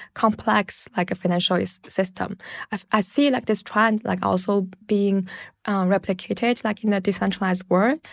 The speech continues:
But I think it might be, like, something, like, that is going to be boom, like, in the, in twenty twenty.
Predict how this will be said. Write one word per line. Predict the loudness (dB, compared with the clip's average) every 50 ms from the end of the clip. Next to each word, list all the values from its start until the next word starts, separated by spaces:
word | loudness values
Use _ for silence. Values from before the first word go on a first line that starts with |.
| -20 -20 _ _ _ _
But | 4 4 6 4 2 -2 -10 _ _ _ _ _ _ -2
I | 0
think | 2 2 2 2 2 0 -6 _ _
it | -4 0 4
might | 4 4 4 4 2
be, | 2 2
like, | 2 0
something, | -2 -2 -4 -4 -2 0 2 4 4 4 2 -2 _ _ _ -2
like, | -2 -2 -2 -4 _
that | 0 2 2
is | 2 2
going | 2 2 2 2
to | 0 -2 -2
be | -2 -2
boom, | 0 0 2 2 2 2 2 -2 -4 -4
like, | -4 -6 -2 0
in | 0
the, | 0 0 -2 -4 -8 -8
in | -2 0 2 2 2 0 -2 -4 -2
twenty | 0 2 4 4 4
twenty. | 4 4 2 2 2 0 -4 -6